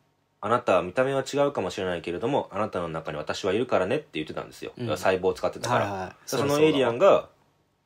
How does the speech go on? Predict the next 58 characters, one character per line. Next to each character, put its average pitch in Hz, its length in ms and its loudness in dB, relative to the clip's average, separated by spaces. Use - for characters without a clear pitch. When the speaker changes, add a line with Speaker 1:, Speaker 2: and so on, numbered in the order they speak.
Speaker 1:
奥 - 160 -8
さ 98 120 0
ん、 85 320 -2
奥 - 140 -12
さ - 60 0
ん - 20 -6
っ - 20 -10
て 82 40 -2
い - 20 0
う - 20 2
か、 - 40 2
お - 40 -2
母 - 100 4
さ - 100 -2
ん 85 40 -2
を - 20 -4
起 82 60 -10
こ 98 80 -2
す、 - 180 -14
お-、 110 80 -4
犯 107 320 -2
す - 80 -4
時 101 220 -6
に、 156 240 -2
Speaker 2:
う 120 80 -6
ん。 95 220 -10
Speaker 1:
チ 117 140 -4
ン 113 60 -4
チ 110 160 -2
ン 85 180 -2
入 87 120 -10
れ 92 120 0
て、 151 380 2
Speaker 2:
う 113 80 -8
ん。 101 160 -8
Speaker 1:
「あ 101 60 0
な 110 120 4
た 95 120 0
の 87 100 0
中 80 200 -4
に 78 80 -4
私 87 240 -4
は 87 80 0
い 90 60 -4
ま 95 120 -2
す 92 120 -6
よ」 85 80 0
っ - 20 -8
て - 120 -20
言 - 120 -6
葉 87 120 2
を 76 40 0
返 87 240 0
す - 100 -10
っ - 40 -16
て - 180 -12
い 71 100 -6
う 67 80 -12